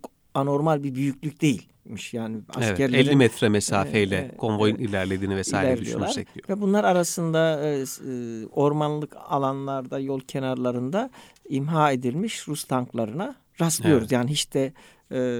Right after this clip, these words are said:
Speaker 1: öyle ellerini kollarını sallayarak
Speaker 2: Hmm.
Speaker 1: gidemiyorlar. Bir de, e, olaya şu açıdan bakmamız lazım. Yani siz, e, koskoca bir ülkeyi işgal ediyorsunuz.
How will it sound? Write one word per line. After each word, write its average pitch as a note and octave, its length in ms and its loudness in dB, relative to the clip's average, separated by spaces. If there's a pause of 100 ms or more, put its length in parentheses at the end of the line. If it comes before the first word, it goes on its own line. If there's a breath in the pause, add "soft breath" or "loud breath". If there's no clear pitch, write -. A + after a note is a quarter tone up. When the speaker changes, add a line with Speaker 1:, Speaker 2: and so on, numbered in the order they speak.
(320)
Speaker 1:
öyle B2+ 460 0 (360)
ellerini B2+ 440 0
kollarını B2 460 -4
sallayarak A2+ 640 -8 (140)
Speaker 2:
Hmm. E3 100 2
Speaker 1:
gidemiyorlar. D3+ 580 4 (760 loud breath)
Bir B3 240 -2
de, G#3 220 6 (260)
e, B2+ 280 -2
olaya F#3+ 440 0
şu - 220 -8
açıdan F#3 440 -2
bakmamız A2+ 560 -6
lazım. G#2+ 400 -8 (280 soft breath)
Yani C#3 260 -4
siz, E3+ 560 -6
e, A#2+ 600 -6 (1400 soft breath)
koskoca E3 540 -4
bir C#3+ 140 -2
ülkeyi C3+ 680 0 (420)
işgal C#3+ 420 2
ediyorsunuz. D#3 920 -6